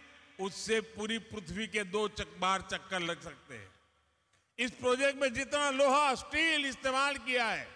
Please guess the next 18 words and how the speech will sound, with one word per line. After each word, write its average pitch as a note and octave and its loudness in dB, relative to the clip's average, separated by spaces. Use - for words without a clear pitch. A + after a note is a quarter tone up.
उससे C#4 2
हावड़ा A3 2
ब्रिज A#3 2
चार C4+ 6
बार, C#4+ 6
चार C#4 4
हावड़ा C#4 6
ब्रिज C#4+ 4
और A#3 2
छह C#4+ 4
स्टैच्यू C4 2
ऑफ B3+ 2
लिबर्टी B3+ 4
का B3 2
निर्माण A#3+ 0
हो G3+ -4
सकता E3+ -8
है। G2 -14